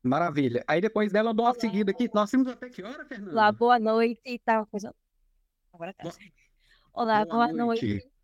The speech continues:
Speaker 2: É, meu nome é Sabrícia e eu sou da geração Z, então puxando pra essa questão da, do comportamento, é, tenho observado que cada vez mais, é, os jovens tão tomando destaque, mas é um destaque acelerado. Então, cada vez mais,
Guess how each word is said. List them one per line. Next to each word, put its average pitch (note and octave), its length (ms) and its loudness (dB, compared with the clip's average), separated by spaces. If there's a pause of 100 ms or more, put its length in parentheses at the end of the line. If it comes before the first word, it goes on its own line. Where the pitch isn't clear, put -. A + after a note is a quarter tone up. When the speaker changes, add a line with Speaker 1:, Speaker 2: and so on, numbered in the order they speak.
(120)
Speaker 2:
É, G3+ 200 2
meu G#3 100 2
nome G#3+ 200 2
é - 20 0
Sabrícia G3+ 720 0 (120)
e A#3 100 2
eu A3+ 120 6
sou A3 160 -6
da G3 120 2
geração G#3 480 2
Z, G#3+ 340 4
então G#3 320 2
puxando G3+ 380 -2
pra G3+ 180 2
essa G3 180 -2
questão G3+ 380 0
da, G3+ 160 6 (120)
do F#3+ 100 -10
comportamento, A#3 960 0 (320)
é, G#3+ 260 6
tenho C#4 180 2
observado B3 460 0
que - 140 -20
cada A#3 200 2
vez B3 300 0
mais, G3+ 540 2 (180)
é, F#3+ 400 4 (460)
os C#4 160 4
jovens G#3+ 360 4
tão A3+ 240 0
tomando A3 360 0
destaque, G3+ 840 0
mas A#3 240 2
é A#3+ 60 0
um B3 60 4
destaque A#3 380 0
acelerado. A#3 920 4
Então, F3 240 -4
cada G3+ 260 2
vez A3 300 0
mais, G3+ 600 2